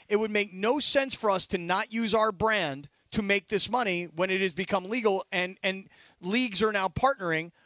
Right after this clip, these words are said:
with betting companies. But the people who cover the sports, the people who are quote-unquote journalists,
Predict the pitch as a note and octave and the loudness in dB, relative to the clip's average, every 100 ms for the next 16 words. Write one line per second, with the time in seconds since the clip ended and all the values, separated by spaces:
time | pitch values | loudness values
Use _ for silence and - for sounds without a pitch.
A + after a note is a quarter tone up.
0 | _ - F3+ - C4+ D4 G3 E3 C3 A#2 | _ 0 0 4 2 2 0 -8 -8 -18
1 | - _ _ _ C#3 F#3+ G#3+ G#3+ B3 - | -20 _ _ _ -2 2 4 4 0 -2
2 | - _ - - B3 B3+ A#3 - A3+ A3 | -14 _ -12 -2 0 2 0 2 2 2
3 | G3+ - - - A#3 G3 F#3+ G#3 A3+ A3+ | -2 -2 -4 2 2 2 -4 -2 2 4
4 | A3 G3+ - A3 A3 - G#3 D3+ G3+ A#3+ | 4 2 0 -2 -2 0 -2 0 -2 0
5 | G3 F3 - - | 0 0 -4 -12